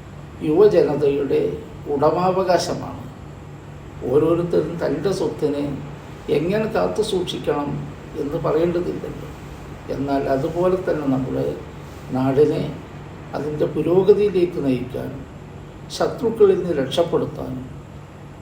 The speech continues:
നാം കൂട്ടായി ശ്രമിക്കണം. യുവാക്കന്മാരാണ് ആ വിഷയത്തിൽ ഏറ്റവും മുൻപന്തിയിൽ നിൽക്കേണ്ടത്. എൻ്റെ പ്രിയപ്പെട്ട എസ് എസ് എഫുകാരോട് ആ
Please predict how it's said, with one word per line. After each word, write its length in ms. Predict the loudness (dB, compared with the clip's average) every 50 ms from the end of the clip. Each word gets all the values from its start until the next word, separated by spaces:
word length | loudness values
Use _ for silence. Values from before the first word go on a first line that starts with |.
| -18 -18 -16 -16 -16 -16 -16 -16 -16 -16 -18 -16 -10 -4
നാം 120 | 0 0 0 0 0
കൂട്ടായി 360 | -2 -6 -6 -4 -6 -6 -6 -6 -8
ശ്രമിക്കണം. 480 | -10 -10 -10 -12 -12 -12 -14 -14 -14 -14 -14 -14 -14 -14 -14 -14 -14 -14 -14 -10 -8
യുവാക്കന്മാരാണ് 840 | -4 -2 -2 -2 -2 -2 -4 -4 -2 0 0 0 0 0 0 0 -2 -2 -2 -6 -10 -12 -14 -14 -14 -16 -16 -16 -16 -16 -12 -8 -4
ആ 20 | -4 -4 -4
വിഷയത്തിൽ 440 | -4 -2 2 4 4 4 2 -2 -4 -4 -2 -2 -2
ഏറ്റവും 300 | -4 -4 -4 -4 -2 -2 -2
മുൻപന്തിയിൽ 540 | -4 -4 -6 -6 -4 -6 -4 -4 -6 -6 -6 -8 -8
നിൽക്കേണ്ടത്. 580 | -10 -10 -10 -10 -10 -10 -10 -12 -14 -14 -14 -14 -14 -14 -16 -16 -16 -16 -16 -16 -16 -16 -14 -14 -12 -6 -4
എൻ്റെ 160 | -2 0 0 0 0
പ്രിയപ്പെട്ട 480 | 2 4 4 4 4 2 -4 -4 -4 -4 -4 -4 -6 -8 -12 -14 -12 -6 -4 -4
എസ് 140 | -4 -4 -4 -4
എസ് 120 | -2 -2
എഫുകാരോട് 640 | -4 -2 -2 0 2 4 4 4 4 2 0 0 -4 -6 -6 -10 -12 -14 -16 -16 -16 -16 -16 -16 -16 -16 -16 -14 -8
ആ 40 | -4